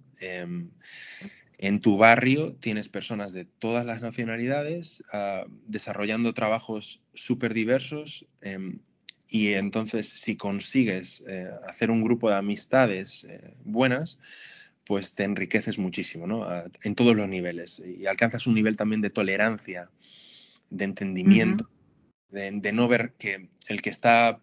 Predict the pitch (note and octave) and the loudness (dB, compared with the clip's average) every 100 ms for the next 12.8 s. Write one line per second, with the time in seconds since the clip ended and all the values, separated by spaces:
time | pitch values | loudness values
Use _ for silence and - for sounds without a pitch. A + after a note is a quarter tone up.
0 | _ _ _ - - G2+ B2+ A#2+ A#2 A2+ | _ _ _ -20 -12 -4 0 0 0 0
1 | A#2+ A2+ G#2 - B2+ A2 F#2 G2+ - B2 | 0 0 -2 -8 -6 -6 -8 -12 -10 -8
2 | B2 B2 A2 G#2+ G2 - G#2 F2+ - _ | -6 -4 -6 -6 -8 -8 -8 -8 -16 _
3 | _ G#2+ G#2+ A2+ B2+ C3 A2+ A2+ - A#2+ | _ -2 0 2 2 2 0 -4 -6 -6
4 | A2 - G2+ G#2 G2+ - - _ _ _ | -6 -6 -4 -4 -6 -12 -20 _ _ _
5 | G#2+ B2 B2+ C3+ C#3 B2+ A#2 A2 B2 B2 | -8 -2 2 4 2 2 0 2 4 4
6 | A2+ G2+ - - B2 A#2+ A#2+ C3 _ _ | 0 -8 -12 -6 -6 -4 -10 -12 _ _
7 | _ _ G#2 G3+ G2 B2+ B2+ - A#2+ A2+ | _ _ -6 -4 -4 -6 -6 -6 -6 -6
8 | A2+ A2+ A#2 A2 A2 G2+ G#2+ A#2+ A2 A2+ | -6 -6 -6 -6 -6 -8 -8 -6 -4 -4
9 | A2+ G#2 A2+ A2 G#2+ - A#2 A#2+ B2+ C3 | -6 -4 -4 -4 -8 -4 -4 -2 -6 -12
10 | C3 _ B2 A#2 A#2 A2+ G#2+ - _ _ | -18 _ 0 2 2 0 -8 -20 _ _
11 | - A2 G#2+ F#3+ C3+ - C3+ C3 A#2 A2 | 0 0 2 0 0 0 -6 -4 -6 -6
12 | A2 B2 - - C3+ B2+ - F#2+ | -8 -8 -10 -6 -6 -6 -10 -12